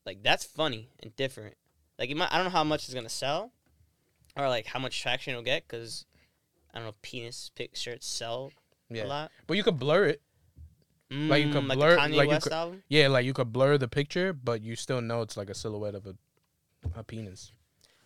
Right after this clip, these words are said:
Speaker 1: But wouldn't people
Speaker 2: And then
Speaker 1: find
Speaker 2: put un-, unwanted instead of wanted.
Speaker 1: But couldn't, like, certain sex genders get offended by that?
Speaker 2: Well, like, a blurred penis? Why?
Speaker 1: Yeah.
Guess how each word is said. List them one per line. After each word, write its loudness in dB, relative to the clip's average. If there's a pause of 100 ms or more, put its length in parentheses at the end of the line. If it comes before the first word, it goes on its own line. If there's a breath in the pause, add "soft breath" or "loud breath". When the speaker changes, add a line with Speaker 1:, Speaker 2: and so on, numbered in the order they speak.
Speaker 1:
But -4
wouldn't -8
people -10
Speaker 2:
And -4
then -4 (120)
Speaker 1:
find -20 (180)
Speaker 2:
put -6
un-, -10
unwanted -8
instead -8
of -14
wanted. -12 (320)
Speaker 1:
But -14
couldn't, -8
like, -6
certain -8 (160)
sex -12
genders -12 (100)
get -12
offended -12
by -8
that? -12 (640)
Speaker 2:
Well, -6
like, -4
a -6
blurred -6
penis? -12 (200)
Why? -6
Speaker 1:
Yeah. -10